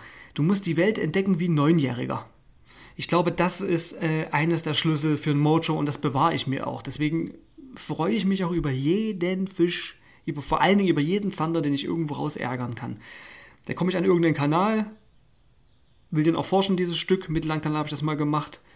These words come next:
Auch, auch schon Jahre her, aber auch immer mal wieder aktuell. Und fang da so einen zweiundvierziger Zander und freue mich wie ein Neunjähriger. Ne? Während ein anderer dasteht, den im Genick wahrscheinlich so hat und sagt, „Ja,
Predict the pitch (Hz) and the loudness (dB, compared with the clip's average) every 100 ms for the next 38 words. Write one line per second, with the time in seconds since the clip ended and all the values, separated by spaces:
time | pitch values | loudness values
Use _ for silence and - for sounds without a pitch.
0 | - _ - - 123 139 127 127 175 160 | -20 _ -16 -10 -4 0 2 4 4 4
1 | 139 151 143 143 143 135 135 143 147 - | 2 2 2 2 2 2 2 2 0 -2
2 | - 147 160 170 - - - - - 147 | -4 0 0 0 -4 -20 -20 -18 -8 0
3 | 208 220 196 185 190 208 196 202 196 190 | 2 4 2 2 2 0 0 -2 -2 -2
4 | 180 190 220 208 196 208 214 208 214 220 | 0 2 2 2 2 2 2 4 4 4
5 | 233 151 123 127 131 - - - - - | 4 4 2 -4 -6 -12 -20 -20 -20 -20
6 | _ _ _ - - 190 151 160 151 - | _ _ _ -8 -6 -4 -2 0 0 0
7 | 196 190 180 190 - 190 196 - 165 170 | 0 0 0 0 2 4 4 2 0 2
8 | 156 165 190 185 165 175 165 160 170 175 | 4 4 4 0 0 0 0 0 0 0
9 | 151 165 156 - 110 117 127 | 0 0 0 -4 -4 -2 -2